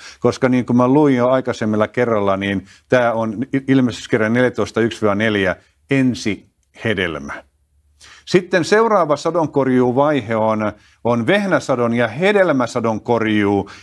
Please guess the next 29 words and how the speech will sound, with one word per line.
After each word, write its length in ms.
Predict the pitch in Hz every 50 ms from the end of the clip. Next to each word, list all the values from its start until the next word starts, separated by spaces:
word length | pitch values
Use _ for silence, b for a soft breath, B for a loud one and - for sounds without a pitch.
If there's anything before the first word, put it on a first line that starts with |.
| B -
joka 320 | 127 143 147 143 143 127
päättyy, 1200 | - - 160 170 185 185 180 165 147 - - _ _ _ _ - 127 120 120 117 113 110 101 B B B B B _ -
eh, 200 | 127 123 120 127
joka 180 | 143 139 156
tapahtuu 460 | 131 160 160 160 156 147 - 147 139 151
ennen 260 | 185 185 160 135 117
viikkojuhlaa 760 | 170 180 160 - - - 120 113 117 113 107 113 113 113 113
eli 200 | 120 123 113 120
helluntaita. 880 | 170 180 170 151 131 120 104 90 - 101 90 82 80 85 - - 78 - - _ _ _ _ _
Ja 80 | - 104
tää 160 | - 165 190
on 120 | 196 165 139
sadonkorjuun 840 | - 196 202 190 170 143 - 131 127 127 123 123 123 127 123 113 - _
pu-, 140 | 208 190 -
kauden 380 | - 151 147 143 139 139 135
puoliväli. 680 | 139 139 220 208 175 139 113 101 85 82 82 78 71 71 - _ _ _ _ _ b b b b
Eli 180 | 120 123 127 117
se 100 | - 131
kolme 380 | - - 170 196 196 175 156 135
ja, 160 | 127 131 127 b b b b -
eh, 180 | 139 135 127 123 107 - _ _ _ - - _
puoli 260 | 165 180 190 175 147
vuotta, 280 | 139 135 127 123 - - _ _ - - - _ _ _ _ _ _
eh, 520 | 123 123 123 120 120 117 110 - - - 117
versus 480 | 135 139 143 135 131 - 147 131 -
kolme 520 | - - 165 175 160 143 127 123 120 113 - _ -
ja 120 | 120 117
puoli 420 | 113 - - 160 165 151 123 120 110
kuukautta. 840 | - - 196 170 139 104 - - 85 73 65 - _ _ - -